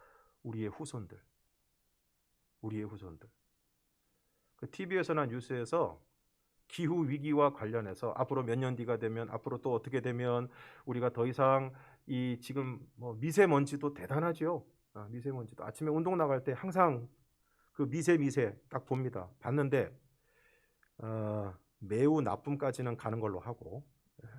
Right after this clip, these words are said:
근데 마지막이 뭐냐면 최악이에요. 시커멓게 나옵니다.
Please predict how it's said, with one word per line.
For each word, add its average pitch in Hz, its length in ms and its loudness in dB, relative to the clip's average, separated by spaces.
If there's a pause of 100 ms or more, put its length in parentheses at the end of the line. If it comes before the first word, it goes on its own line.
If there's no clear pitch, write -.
(800)
근데 160 180 2
마지막이 185 460 4
뭐냐면 135 320 2
최악이에요. 143 800 -2 (640)
시커멓게 - 540 6
나옵니다. 80 480 -8